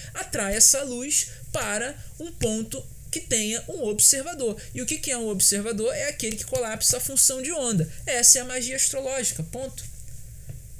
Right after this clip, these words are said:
Essa é a magia astrológica. Quando você olha ali no mapa da pessoa,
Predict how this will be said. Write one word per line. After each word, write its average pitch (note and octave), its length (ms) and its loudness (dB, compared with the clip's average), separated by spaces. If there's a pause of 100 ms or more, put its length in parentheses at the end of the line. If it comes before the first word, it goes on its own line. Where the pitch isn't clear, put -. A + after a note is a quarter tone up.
(200)
Essa C#4+ 280 4
é C4+ 40 -2
a - 20 -6
magia C4+ 300 -2
astrológica. A3+ 680 -2 (340)
Quando B3 200 -2
você B3+ 260 10
olha C4+ 220 -2
ali B3+ 120 -6
no A#3+ 120 -4
mapa G#3 360 -2
da F#3+ 100 -2
pessoa, F3 680 0